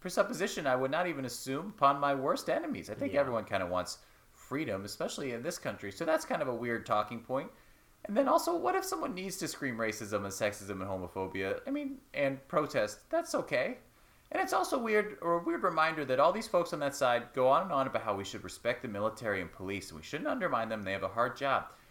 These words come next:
Speaker 1: Then when push comes to shove, they want to be ready to overthrow those guys as soon as possible.
Speaker 2: Yeah.
Speaker 1: And you might think that is what is called cognitive dissonance to, to opinions that kind of, um, that, that, that, that, that, uh, what is it called? Kind of contradict each other. But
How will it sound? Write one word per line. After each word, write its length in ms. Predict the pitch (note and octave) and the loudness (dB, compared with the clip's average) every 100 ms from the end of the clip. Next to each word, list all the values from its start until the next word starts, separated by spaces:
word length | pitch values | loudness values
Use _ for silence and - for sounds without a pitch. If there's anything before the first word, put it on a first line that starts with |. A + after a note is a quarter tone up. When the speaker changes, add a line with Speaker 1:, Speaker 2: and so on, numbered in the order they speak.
| - - | -14 -6
Speaker 1:
Then 100 | - | -4
when 80 | - | -4
push 200 | G#3+ - | -6 -2
comes 220 | D#4+ C#4 | -2 -2
to 60 | C#3+ | -6
shove, 440 | - G#3 G#3+ C3 - - - - | 2 4 4 -2 -16 -20 -12 -4
they 80 | |
want 160 | F4 - | 2 2
to 60 | - | 2
be 100 | D3+ | 4
ready 240 | C#3+ C#3+ | 6 6
to 240 | C3+ B2 - D3 | 6 4 4 2
overthrow 480 | F3 F3 - G#3+ A3+ | 4 4 6 6 6
those 200 | F3 B2+ | 4 4
guys 300 | B2 A#2+ C3+ | 4 4 2
as 140 | C#3 | -2
soon 140 | F3 G3 | -2 -2
as 80 | |
possible. 520 | - - G#3 - D3+ C3 | 2 4 4 2 -2 2
Speaker 2:
Yeah. 340 | B2 B2 A2 - | 4 4 2 -2
Speaker 1:
And 120 | A3 | 0
you 80 | A#3+ | 2
might 180 | C4+ | 2
think 160 | C#4+ G#3+ | 0 2
that 160 | - C#3+ | 4 4
is 140 | B2+ | 2
what 340 | C3 A2+ - - | 2 2 0 -14
is 140 | B2+ - | -12 -10
called 360 | - B2 A2 | 2 2 2
cognitive 480 | - C#3+ C#3 B2+ A#2 | 4 6 6 0 -4
dissonance 520 | A#2+ - F#3+ C4 - - | -4 -4 -4 -4 -6 -6
to, 220 | B2+ - - - | -6 -8 -14 -14
to 160 | - B2 | -8 -6
opinions 400 | A2+ B2+ B2 B2+ | -4 -4 -4 -6
that 140 | G#2+ | -8
kind 160 | - G#2+ | -2 0
of, 160 | G2 G2 | 0 2
um, 340 | F#2 F2 F2 G2 | 0 0 -6 -8
that, 180 | F#2+ F2 | -6 -4
that, 160 | E2+ E2+ | -4 -4
that, 380 | E2+ E2+ D#2+ | -4 -2 -4
that, 160 | D#2+ D#2 | -10 -10
that, 200 | D#2 D#2 | -8 -4
uh, 120 | D#2 D2+ | -4 -4
what 140 | G2+ | -4
is 80 | G2+ | -6
it 80 | - | -6
called? 220 | E2+ - | -8 -8
Kind 160 | A2 F#2 | -6 -6
of 100 | - | -4
contradict 420 | A2 B2 C#4+ C#4+ | -4 -2 -4 -4
each 140 | C#4 - | -4 -4
other. 240 | D#4+ D4+ - - - - | -4 -8 -12 -20 -20 4
But 380 | D#3 D#3 - | 6 6 4